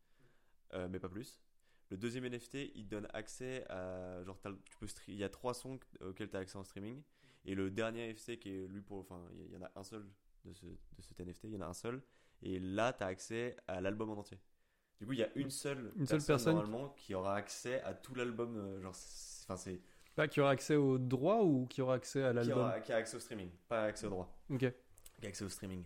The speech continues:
Speaker 2: Hmm.
Speaker 1: Euh, c'est fou comme idée, c'est, euh
Speaker 2: Bah, c'est, c'est, ouais, c'est, bah, c'est ingénieux, tu vois. C'est une façon de communiquer sur, euh, sur leur, euh,
Speaker 1: Exactement.
Speaker 2: sur leur, sur leur travail, euh, d'une manière un peu différente. Parce que, tu vois, là, tu me parlais de, de, de musique.
Speaker 1: Mhm.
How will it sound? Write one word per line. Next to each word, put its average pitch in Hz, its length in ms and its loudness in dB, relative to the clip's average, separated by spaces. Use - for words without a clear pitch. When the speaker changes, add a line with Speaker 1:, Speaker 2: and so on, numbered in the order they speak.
Speaker 2:
Hmm. 123 100 0
Speaker 1:
Euh, 92 520 -6
c'est 98 160 -10
fou - 160 -10
comme 104 180 0
idée, 107 300 -2
c'est, - 180 -10
euh 98 460 -6
Speaker 2:
Bah, 131 340 6
c'est, 120 480 2
c'est, 117 300 -2
ouais, 175 140 2
c'est, 117 220 0
bah, 110 140 2
c'est 113 140 -2
ingénieux, 160 320 4
tu - 100 0
vois. 131 140 6
C'est 117 360 4
une 117 200 0
façon 135 260 0
de 139 80 4
communiquer 127 400 2
sur, 127 200 -2
euh, 117 260 0
sur 113 200 -2
leur, 110 200 4
euh, 110 360 2
Speaker 1:
Exactement. 92 360 -4
Speaker 2:
sur 117 160 2
leur, 113 280 6
sur 120 140 2
leur 113 100 4
travail, 135 380 6
euh, 110 320 6
d'une 110 100 2
manière 110 260 4
un 113 40 2
peu 123 120 0
différente. 139 440 0
Parce 120 140 0
que, 143 220 6
tu 151 100 6
vois, 175 100 12
là, 180 80 8
tu 147 140 -2
me 127 40 -2
parlais 135 240 10
de, 123 420 8
de, 117 400 6
de 113 220 4
musique. 117 580 0
Speaker 1:
Mhm. 110 200 -2